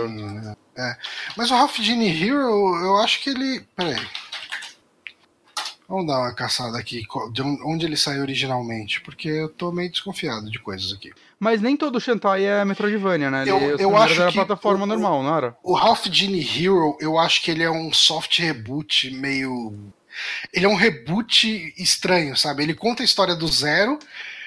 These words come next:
Speaker 1: mas ele reconhece que tem os <laughs> outros, sabe? Ele é
Speaker 2: Hum.
Speaker 1: É, mas é, é, é, é, Shantae, ele tem um, ele tem muito um lance de,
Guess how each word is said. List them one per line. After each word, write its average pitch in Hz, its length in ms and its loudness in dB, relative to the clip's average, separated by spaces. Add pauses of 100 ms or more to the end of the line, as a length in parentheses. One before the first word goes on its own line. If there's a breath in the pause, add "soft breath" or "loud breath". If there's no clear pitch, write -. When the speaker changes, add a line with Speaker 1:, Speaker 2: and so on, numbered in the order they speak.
(100 loud breath)
Speaker 1:
mas 180 300 4
ele 202 160 4
reconhece 196 640 4
que - 60 -4
tem 214 100 4
os 175 140 6
<laughs> 160 140 0
outros, - 460 0
sabe? 151 160 -6
Ele 147 140 0
é 143 560 -2
Speaker 2:
Hum. 151 240 -2 (480)
Speaker 1:
É, 277 80 4
mas 277 200 6
é, 302 40 6
é, 226 380 4 (640)
é, - 20 0
é, - 20 0
Shantae, 208 520 4
ele 208 160 2
tem 202 160 0
um, 196 480 0
ele 160 180 -2
tem 175 140 -2
muito 196 360 0
um 196 80 0
lance 170 380 0
de, 151 540 0